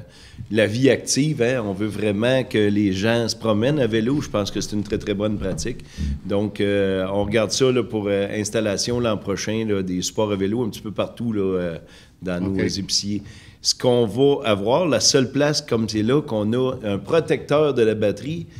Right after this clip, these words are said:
Speaker 1: c'est ici au Parc Gill qu'on a, euh, inauguré nos nouveaux, euh, attaches vélo.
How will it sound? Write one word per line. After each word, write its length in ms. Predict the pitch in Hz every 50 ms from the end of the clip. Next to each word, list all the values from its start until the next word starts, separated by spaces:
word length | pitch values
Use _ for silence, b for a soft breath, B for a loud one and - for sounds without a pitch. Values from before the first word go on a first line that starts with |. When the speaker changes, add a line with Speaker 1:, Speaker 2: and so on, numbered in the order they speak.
| B B B B
Speaker 1:
c'est 240 | - - - 113 101
ici 320 | - - - - - 180 180
au 100 | 143 98
Parc 340 | - 120 110 90 101 98
Gill 300 | 98 123 139 151 151 143
qu'on 320 | 135 - 101 101 101 104 107
a, 40 | 110
euh, 360 | 113 113 110 104 98 98 98
inauguré 480 | 95 98 101 101 101 101 98 98 123
nos 220 | 139 143 123 110 107
nouveaux, 440 | 104 107 104 92 110 123 127 127 120
euh, 200 | 104 95 95 -
attaches 380 | - 98 98 - 123 120 104 95
vélo. 360 | 104 104 104 113 143 165 -